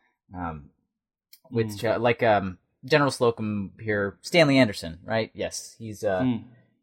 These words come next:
Speaker 1: he was a big theater actor back in the day. Like, he's been working since the nineteen sixties, and he's on T V and movies here and there. Like, he played the, um, the president in Armageddon and a couple things like that. He was Drew Carey's dad on the Drew Carey Show, but for the most part, he was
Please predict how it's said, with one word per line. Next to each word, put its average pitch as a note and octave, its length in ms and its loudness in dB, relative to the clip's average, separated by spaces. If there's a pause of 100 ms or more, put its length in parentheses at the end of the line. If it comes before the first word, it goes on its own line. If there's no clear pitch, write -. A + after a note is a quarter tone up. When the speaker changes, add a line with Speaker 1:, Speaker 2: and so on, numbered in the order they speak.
Speaker 1:
he E3+ 80 -4
was F#3+ 80 4
a F3 40 0
big F#3+ 160 4
theater C3+ 240 6
actor G#2 300 6
back G#2 260 2
in G2+ 60 -6
the G2+ 60 -4
day. G#2 440 4
Like, G#2 200 0
he's G#2 100 -14
been G#2+ 140 -4
working G#2+ 260 -4
since - 200 -12
the G2+ 60 -10
nineteen G2 280 -6
sixties, F#2+ 440 -10
and G2+ 140 -8
he's C#3 220 -2
on C#3+ 300 6
T C#3+ 220 -6
V A#2+ 220 0
and G#2+ 240 0 (360)
movies C3+ 400 4
here C3+ 180 6
and A2 120 2
there. G#2+ 200 8
Like, G#2+ 140 4
he A#2 80 -4
played A2 280 2
the, G2+ 220 -2
um, E2+ 260 -2 (420)
the A2+ 80 -2
president B2 520 6
in A2 180 -2
Armageddon F#2+ 640 0
and F#2 220 -4
a - 40 -10
couple - 240 -6
things F#2+ 180 -8
like F2+ 140 -6
that. F#2+ 100 0
He G#2+ 80 -2
was A#2+ 100 -2
Drew C3 160 -4
Carey's A2+ 360 4
dad A2 360 8
on G#2+ 60 4
the G#2 80 -4
Drew G#2 140 -8
Carey G#2 300 -2
Show, G#2 300 2
but G#2 300 0 (120)
for C3+ 220 2
the C3 80 2
most D#3+ 240 8
part, C3+ 240 8
he B2+ 140 -2
was A2+ 300 -2